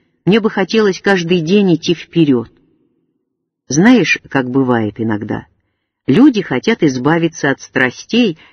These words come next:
и стать лучше не для того, чтобы угодить Богу, но чтобы нравиться другим. Вот ты, например, хочешь стать лучше и совершенствоваться в духовной жизни. А ты подумала,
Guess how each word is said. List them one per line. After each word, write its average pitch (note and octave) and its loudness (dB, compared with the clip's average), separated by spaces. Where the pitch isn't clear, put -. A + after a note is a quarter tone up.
и C3 -2
стать - -2
лучше G3 -2
не E3+ 2
для D#3+ 0
того, G3 -2
чтобы C#3+ -2
угодить C3 0
Богу, A#2+ -2
но C#3 4
чтобы D3+ 0
нравиться D#3+ 0
другим. C#3 -4
Вот C3 0
ты, B3+ 4
например, C3 0
хочешь E3 0
стать - -4
лучше D3+ -4
и D3+ 2
совершенствоваться D3 0
в B2 -6
духовной F3+ 0
жизни. A2+ -4
А C#3+ -4
ты F#3+ 0
подумала, B3 2